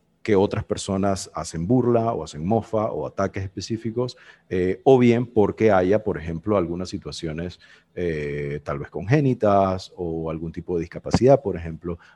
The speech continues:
algunas personas que tienen algún tipo de limitación, am, y que en situa-, en, en, y que en etapas específicas de la vida, por ejemplo, otra vez como la adolescencia, podrían compararse tal vez con el resto del grupo y darse cuenta que tal vez no pueden hacer las mismas cosas que los demás,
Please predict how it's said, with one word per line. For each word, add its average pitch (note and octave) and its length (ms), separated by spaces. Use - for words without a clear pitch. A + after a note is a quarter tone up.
algunas F2 340
personas F2+ 460
que F2 140
tienen F2 320
algún E2 260
tipo G2 220
de F#2+ 60
limitación, E2+ 640
am, E2+ 440
y B2+ 140
que A2+ 120
en G2 80
situa-, G#2 320
en, G#2 220
en, G#2 160
y G#2 260
que G#2 100
en F#2+ 120
etapas G#2+ 360
específicas G2+ 500
de F2+ 60
la D#2+ 120
vida, B2 240
por D#2 180
ejemplo, F#2 280
otra F2 160
vez F#2 100
como E2 220
la D#2 100
adolescencia, D#2+ 520
podrían G#2+ 360
compararse G#2 600
tal D2 180
vez E2 120
con F2 160
el D2 80
resto E2+ 260
del F#2 80
grupo G#2 360
y A2 280
darse C#3 320
cuenta A2+ 340
que G#2 300
tal E2+ 160
vez F2 300
no F#2+ 260
pueden F#2+ 320
hacer F#2 380
las D#2+ 200
mismas B2+ 280
cosas G2 280
que G#2 80
los F2+ 100
demás, D3+ 300